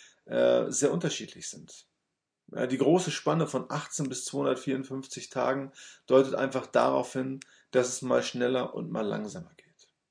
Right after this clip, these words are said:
Ja, Übung macht den Meister. Egal, um welche Gewohnheit oder Schlüsselgewohnheit es auch geht,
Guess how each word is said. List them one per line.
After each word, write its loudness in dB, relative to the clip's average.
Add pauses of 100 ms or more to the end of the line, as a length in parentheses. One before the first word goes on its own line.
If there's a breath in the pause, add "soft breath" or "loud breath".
(280)
Ja, -8 (120)
Übung 4 (100)
macht -10
den -10
Meister. -12 (260)
Egal, 4 (300 loud breath)
um -6
welche 6
Gewohnheit 0
oder 0
Schlüsselgewohnheit -4
es -10
auch -12
geht, -2